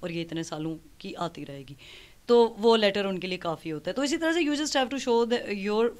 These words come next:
finances, financial management, क्योंकि they don't want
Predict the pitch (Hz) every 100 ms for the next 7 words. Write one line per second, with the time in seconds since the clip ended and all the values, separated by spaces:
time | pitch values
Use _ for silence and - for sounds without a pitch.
0 | - 202 190 180 180 214 - 196 185 185
1 | 214 226 214 247 196 143 143 135 - -
2 | - 240 254 247 254 277 254 233 233